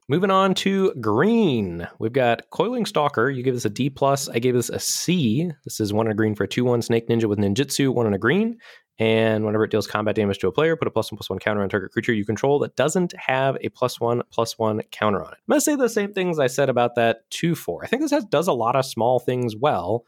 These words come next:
If it connects, it's gonna put plus one plus one counter things, like, that you care about getting things modified. I think anything that has ninjutsu to have the flexibility to rebuy E T B triggers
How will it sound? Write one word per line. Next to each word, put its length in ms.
If 120
it 120
connects, 380
it's 80
gonna 160
put 140
plus 160
one 60
plus 120
one 80
counter 280
things, 520
like, 180
that 160
you 60
care 200
about 320
getting 220
things 200
modified. 600
I 40
think 200
anything 420
that 100
has 160
ninjutsu 720
to 60
have 100
the 60
flexibility 640
to 100
rebuy 760
E 120
T 140
B 180
triggers 720